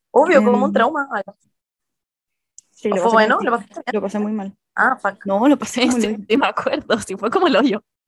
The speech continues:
Speaker 2: Sí, lo pasé muy mal. Y ahora,
Speaker 1: Ah,
Speaker 2: en
Speaker 1: qué
Speaker 2: verdad, pude ir y como apreciar todo. Se parecía mucho a Madrid, sentí. Como
Speaker 1: Sí, ¿sabes qué? Si lo pienso así como me acuerdo de las calles,
Speaker 2: Mm.
Speaker 1: siento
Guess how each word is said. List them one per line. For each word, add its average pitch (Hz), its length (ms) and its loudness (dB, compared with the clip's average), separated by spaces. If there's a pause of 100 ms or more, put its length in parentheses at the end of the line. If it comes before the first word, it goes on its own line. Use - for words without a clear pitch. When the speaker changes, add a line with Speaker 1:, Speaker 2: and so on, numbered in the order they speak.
(140)
Speaker 2:
Sí, 240 380 2
lo 254 100 2
pasé 240 200 -2
muy 269 120 4
mal. 233 220 -2 (600)
Y 254 560 4
ahora, 233 360 4
Speaker 1:
Ah, 320 80 4
Speaker 2:
en 311 120 4
Speaker 1:
qué 294 60 -2
Speaker 2:
verdad, 285 340 -2 (320)
pude 277 320 -2
ir 277 300 -2
y 262 100 -6
como 226 600 -4
apreciar 226 640 -8
todo. 226 580 2
Se 208 120 0
parecía 220 340 -2
mucho 277 360 4
a - 20 -4
Madrid, 202 560 -4 (480)
sentí. 202 580 -6 (600)
Como 202 440 -4
Speaker 1:
Sí, 381 140 4 (300)
¿sabes 330 260 0
qué? 381 80 -6 (220)
Si - 200 -4
lo 269 120 6
pienso 277 280 2
así 330 220 -4
como 320 160 0
me 302 80 0
acuerdo 262 240 2
de 294 60 4
las 294 140 -4
calles, 254 720 -4 (140)
Speaker 2:
Mm. 294 220 6 (240)
Speaker 1:
siento - 340 -8